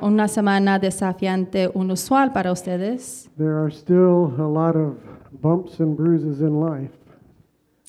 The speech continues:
Speaker 1: hay todavía cosas que nos pasan en la vida.
Speaker 2: A lot of things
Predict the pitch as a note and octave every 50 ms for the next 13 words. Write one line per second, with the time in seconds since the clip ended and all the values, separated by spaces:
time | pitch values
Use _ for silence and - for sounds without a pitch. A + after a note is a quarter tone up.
0 | - - A3+ G#3+ G#3+ G#3+ A3+ A3+ A3+ A3 A3 A3 A3 A3 A3 C4+ C#4 C4+ C4+ C#4
1 | C#4 C4 C4+ - G#3+ G#3 G3+ G3 - - G3+ G3 G3 - G#3 G3 F#3 F3+ F3 F3
2 | E3+ E3+ E3+ E3 E3 E3 F3 F#3 - - - _ _ _ _ _ _ _ _ _
3 | _ _ _ _ _ _ _ _ - - _ _ _ _ - C3+ C#3 D3 D3 D3
4 | - - D#3 D3+ D3 D3 C#3+ C#3 -